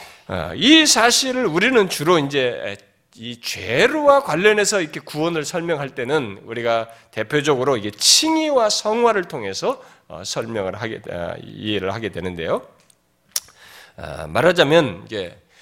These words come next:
칭의도 구원을 설명할 때 죄와 연관지어서 설명을 하고, 성화도,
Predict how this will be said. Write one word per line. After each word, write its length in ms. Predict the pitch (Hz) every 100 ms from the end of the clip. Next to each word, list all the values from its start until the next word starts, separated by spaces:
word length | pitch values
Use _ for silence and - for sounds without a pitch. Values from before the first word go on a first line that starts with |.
| - _ -
칭의도 1120 | - - 262 285 285 247 269 285 269 208 160
구원을 520 | - 147 202 269 262
설명할 500 | - 240 240 226 220
때 80 | 214
죄와 580 | 220 - 127 165 170 131
연관지어서 600 | 120 143 220 247 196 143
설명을 420 | - 117 104 85
하고, 220 | 85 143
성화도, 920 | 190 - 202 269 285 269 240 147 -